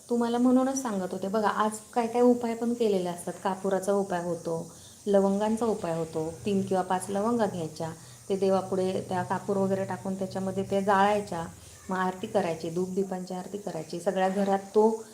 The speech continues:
लवंगांचा धूप फिरवायचा, घरातले सगळे दोष दूर होतात, असं आहे. तर, अ, सगळ्यांनी मिळून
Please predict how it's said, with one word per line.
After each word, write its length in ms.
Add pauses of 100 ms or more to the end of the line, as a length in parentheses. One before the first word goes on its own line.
(140)
लवंगांचा 540
धूप 400
फिरवायचा, 600 (680)
घरातले 360
सगळे 340
दोष 240 (100)
दूर 160
होतात, 420 (640)
असं 260
आहे. 240
तर, 540
अ, 200 (100)
सगळ्यांनी 500
मिळून 280